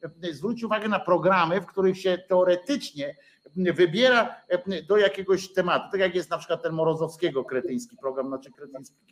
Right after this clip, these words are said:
kretyna Morozowskiego, e, który, e, odpowiada za wszystko kobietom, e, i, e, ludziom w ogóle, e,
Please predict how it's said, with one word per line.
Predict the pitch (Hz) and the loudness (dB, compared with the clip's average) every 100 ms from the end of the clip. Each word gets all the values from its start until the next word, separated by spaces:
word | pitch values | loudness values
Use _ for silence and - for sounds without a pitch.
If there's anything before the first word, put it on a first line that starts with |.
| _ _ | _ _
kretyna | 143 143 139 135 | -12 -10 -8 -6
Morozowskiego, | 131 131 131 135 - 139 113 113 - - _ | -2 -2 -4 -8 -8 -6 -6 -8 -14 -20 _
e, | 127 127 131 131 123 123 | -2 -2 -2 -2 -2 -2
który, | - 135 135 135 131 123 123 120 127 | 0 4 4 2 0 2 2 0 0
e, | |
odpowiada | 139 135 139 131 139 131 131 | -2 -4 -4 0 2 2 2
za | 123 | 0
wszystko | - 127 - 120 | -4 -14 -14 -10
kobietom, | 131 123 123 - 123 123 123 - _ _ | -8 -2 -2 0 0 2 0 -4 _ _
e, | 131 131 139 131 | -2 0 0 0
i, | 117 139 127 123 127 | 0 -2 -4 -4 -4
e, | 127 120 120 | -2 -2 -2
ludziom | 131 127 120 110 110 107 113 | -2 0 0 0 -2 -6 -10
w | |
ogóle, | 104 110 104 107 - _ _ 123 | -8 -4 -4 -6 -10 _ _ -4
e, | 123 | -4